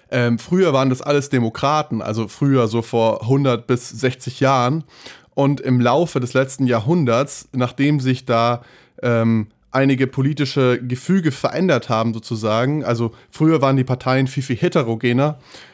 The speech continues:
und, ähm, damit, dann ist die Wählerschaft quasi gewandert, also die ganzen konservativen Evangelikalen sind zu den Republikanern gewandert und die eher, sag ich mal, liberaleren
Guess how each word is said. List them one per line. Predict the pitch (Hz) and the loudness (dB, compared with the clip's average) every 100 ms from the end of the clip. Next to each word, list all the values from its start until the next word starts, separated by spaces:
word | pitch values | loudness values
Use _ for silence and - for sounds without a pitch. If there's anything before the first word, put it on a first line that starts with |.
| _ | _
und, | - 131 131 123 117 - | 0 2 4 2 -2 -2
ähm, | 120 117 117 104 _ _ _ _ _ _ | 0 0 -2 -6 _ _ _ _ _ _
damit, | 123 127 139 | -2 0 2
dann | 143 | 0
ist | 151 135 | 0 -2
die | 135 | 0
Wählerschaft | 147 156 - 139 - | 2 0 0 -6 -2
quasi | 139 120 | -2 -2
gewandert, | 110 113 120 160 185 185 - | -4 -2 2 2 2 0 -2
also | 120 | -4
die | 113 | -2
ganzen | 117 120 117 | -4 -2 -6
konservativen | - 139 156 135 135 160 139 131 | -2 0 2 0 0 -2 0 0
Evangelikalen | - 127 131 120 117 113 - 127 143 156 131 | 0 0 0 0 0 -2 -2 0 2 0 0
sind | 123 - | -4 -2
zu | |
den | 107 107 | -6 -4
Republikanern | 117 120 117 113 127 131 151 147 | -4 -4 -6 -4 0 2 2 0
gewandert | 131 127 143 147 147 - - - _ | 0 0 2 0 0 -4 -20 -20 _
und | 123 120 | -8 -4
die | 123 120 117 - _ - | 0 0 0 -8 _ 0
eher, | 127 120 117 104 | 2 4 2 2
sag | 120 | -2
ich | - | 0
mal, | 113 | 0
liberaleren | 135 165 151 127 127 147 143 131 131 135 | 2 2 2 2 2 2 2 2 0 0